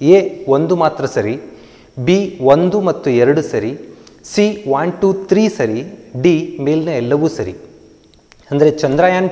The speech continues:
ಟೂ ಬಗ್ಗೆ ನೀವು ಕೇಳಿದ್ದೀರಾ, ಆ ಚಂದ್ರಯಾನ್ ಟೂ ಯಾವ type ಮಿಷನ್ ಅಂತ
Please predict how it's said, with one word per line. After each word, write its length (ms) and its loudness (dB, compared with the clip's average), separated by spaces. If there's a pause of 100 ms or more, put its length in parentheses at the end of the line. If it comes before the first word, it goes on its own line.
ಟೂ 120 0
ಬಗ್ಗೆ 240 2
ನೀವು 180 -2
ಕೇಳಿದ್ದೀರಾ, 640 0 (260)
ಆ 60 -2
ಚಂದ್ರಯಾನ್ 520 2 (140)
ಟೂ 280 2 (160)
ಯಾವ 300 4
type 360 0
ಮಿಷನ್ 360 -2
ಅಂತ 180 -2